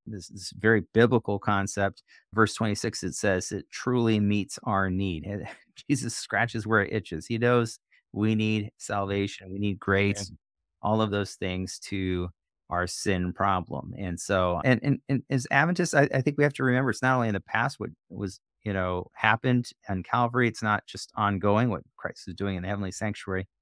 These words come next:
Speaker 1: but that ministry of Christ continues for all eternity. It doesn't go away, it doesn't stop. We still will always, through all the eons of time, look back at what happened at Calvary and say, "Thank you, Jesus."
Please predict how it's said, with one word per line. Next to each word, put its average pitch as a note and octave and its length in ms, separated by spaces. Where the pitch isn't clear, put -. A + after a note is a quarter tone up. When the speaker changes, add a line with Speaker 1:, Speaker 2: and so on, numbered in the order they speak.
Speaker 1:
but A2+ 120
that C3 200
ministry B2 440
of A2+ 60
Christ A#2+ 360
continues C3 440
for B2 200
all A#2+ 220
eternity. C3 540
It E2 60
doesn't D#3+ 280
go G#2 160
away, F#2 220
it - 20
doesn't A#2 260
stop. G2 460
We B2+ 80
still C3+ 320
will A2+ 80
always, B2+ 640
through G#2 300
all A#2+ 340
the A#2+ 100
eons A2 280
of F#2+ 120
time, G2+ 200
look F#2+ 160
back G2+ 340
at - 140
what G#2 140
happened G2+ 380
at F#2 120
Calvary F#2 480
and F2+ 120
say, F#2 300
"Thank A2+ 240
you, G2+ 80
Jesus." - 800